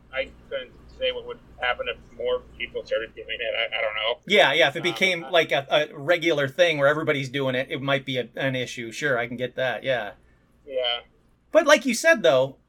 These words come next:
Speaker 2: that the base has been there forever. People could have been doing this theoretically forever, and it's just not a thing.
Speaker 1: Yeah, and, you know, I, I don't know why, like, uh, I've looked through the, like, logs and, you know, whatever, and all I can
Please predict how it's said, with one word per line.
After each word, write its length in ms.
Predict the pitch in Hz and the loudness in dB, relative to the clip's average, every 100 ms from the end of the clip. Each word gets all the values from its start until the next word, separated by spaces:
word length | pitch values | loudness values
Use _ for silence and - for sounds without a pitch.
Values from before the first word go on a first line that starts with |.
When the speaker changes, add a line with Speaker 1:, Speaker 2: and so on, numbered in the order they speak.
| _ _ _ | _ _ _
Speaker 2:
that 200 | 277 220 | -4 -2
the 80 | 247 | 0
base 240 | 302 311 | 0 0
has 140 | 208 143 | -4 -4
been 160 | 196 | 0
there 160 | 185 143 | 2 0
forever. 600 | 151 190 202 139 143 - _ - | 2 2 4 2 -2 -4 _ -4
People 320 | 277 - 311 | -2 0 -2
could 160 | - 208 | 0 0
have 100 | 190 | 0
been 160 | 165 | -2
doing 300 | 160 320 240 | -2 -2 -2
this 260 | 147 131 - _ _ _ - | -2 -6 -8 _ _ _ -6
theoretically 640 | 185 160 151 135 147 143 | 0 4 4 4 0 -6
forever, 640 | 127 143 147 135 147 180 - | -4 -4 2 2 2 -2 -2
and 140 | 180 | -2
it's 120 | 175 143 | -2 -4
just 200 | 180 170 | -10 -4
not 260 | 165 202 | -2 0
a 60 | 196 | -2
thing. 440 | - 240 240 - _ _ _ | -2 -6 -6 -12 _ _ _
Speaker 1:
Yeah, 240 | 170 226 202 | 2 4 4
and, 80 | 208 | 4
you 100 | 214 | 2
know, 80 | |
I, 320 | 190 185 196 - 175 | 4 4 2 0 -6
I 40 | |
don't 140 | 214 | -6
know 180 | 202 185 160 | -8 -10 -10
why, 340 | 151 170 180 | -4 0 0
like, 180 | 156 151 - | 0 -4 -6
uh, 400 | 147 139 151 151 | -14 -14 -8 -8
I've 140 | - | -8
looked 260 | 147 - - - | -10 -10 -10 -18
through 380 | 151 156 156 147 | -12 -10 -10 -10
the, 180 | 143 139 135 | -6 -6 -6
like, 180 | 131 131 - - | -8 -8 -12 -12
logs 560 | 123 123 127 127 131 131 | -4 -2 0 0 -4 -20
and, 180 | 127 120 - 131 131 | -20 -20 -20 -20 -14
you 80 | 131 | -8
know, 120 | 131 | -8
whatever, 680 | 127 135 135 135 123 120 123 | 0 2 4 4 2 -2 -2
and 240 | 117 120 - - _ _ - _ - | -2 -6 -16 -20 _ _ -20 _ -8
all 160 | 139 156 | 0 4
I 100 | 160 | 2
can 180 | 160 135 | 0 -14